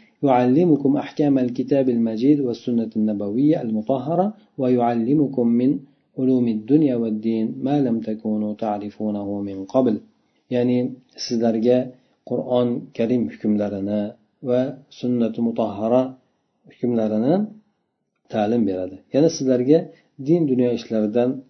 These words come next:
bilmagan, avval bilmaganlaringizni sizlarga ta'lim beradi deb Payg'ambar sallallohu alayhi vasallamning sifatini keltirib o'tadi. "Fadkuruni azkurkum, vashkuruli va la takfurun." Demak, meni o'zimgagina,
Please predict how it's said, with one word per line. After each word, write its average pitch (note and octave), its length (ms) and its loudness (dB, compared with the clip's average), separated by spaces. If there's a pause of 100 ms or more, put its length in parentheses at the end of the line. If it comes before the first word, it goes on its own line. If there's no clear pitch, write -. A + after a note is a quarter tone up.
(260)
bilmagan, A#2+ 400 2
avval A#2+ 300 0
bilmaganlaringizni G#2+ 1120 -2
sizlarga G#2+ 420 -4 (340)
ta'lim G#2 380 -4
beradi G2 340 -8
deb G2+ 180 -6 (120)
Payg'ambar G#2 400 -6
sallallohu - 180 -16
alayhi - 100 -16
vasallamning G2+ 280 -8
sifatini G2 460 -8 (380)
keltirib G2+ 380 -4
o'tadi. G2 320 -8 (420)
"Fadkuruni A#2 640 0
azkurkum, A2+ 540 -2 (120)
vashkuruli G2+ 680 -6 (300)
va G#2+ 180 -2
la G2 140 -6
takfurun." G2+ 640 -2 (800)
Demak, A2+ 320 -4
meni A#2+ 220 2
o'zimgagina, G#2+ 600 -2